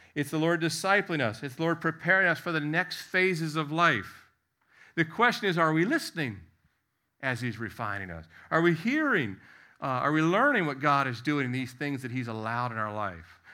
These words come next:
Are we learning from the wonderful moments, but also learning from those difficult times? We have to pray that God gives us, here's a prayer that I pray all the time. "God, give me scriptures that give me insight to these moments." All the moments of your life,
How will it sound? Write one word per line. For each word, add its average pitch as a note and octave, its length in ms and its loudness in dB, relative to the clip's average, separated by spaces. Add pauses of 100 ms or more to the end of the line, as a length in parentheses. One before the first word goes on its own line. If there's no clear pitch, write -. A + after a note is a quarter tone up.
Are C#3 120 2
we E3 80 4
learning G#3 320 2
from G#3+ 160 -6
the G3+ 80 -4
wonderful G3+ 420 0
moments, A3+ 400 -2
but C#3 140 -2
also C#3 280 -4
learning D3 300 -4
from D3 160 -10
those D#3+ 160 -8
difficult E3+ 560 -10
times? F2 360 -10 (1160)
We E3+ 100 2
have F3 100 2
to E3+ 100 -4
pray F#3+ 300 0
that C#3 160 -4
God D3+ 340 2
gives D3+ 240 -2
us, D3 160 -4 (240)
here's F3 180 2
a D3+ 60 -4
prayer D3+ 220 4
that B2+ 80 2
I B2 100 0
pray B2+ 220 -6
all A#2+ 160 -4
the A#2 40 -8
time. A2+ 280 -12 (320)
"God, C3+ 340 -6
give D3+ 160 -6
me D3 140 -6
scriptures - 720 -12
that A2 140 -16
give G#2+ 160 -12
me G2 220 -14
insight A#2+ 480 -12
to F2+ 80 -20
these F2 180 -16
moments." E2+ 640 -14 (840)
All E3+ 280 -4
the F3+ 60 -4
moments D#3+ 340 -4
of - 20 -16
your C#3 120 -8
life, C#3+ 260 -6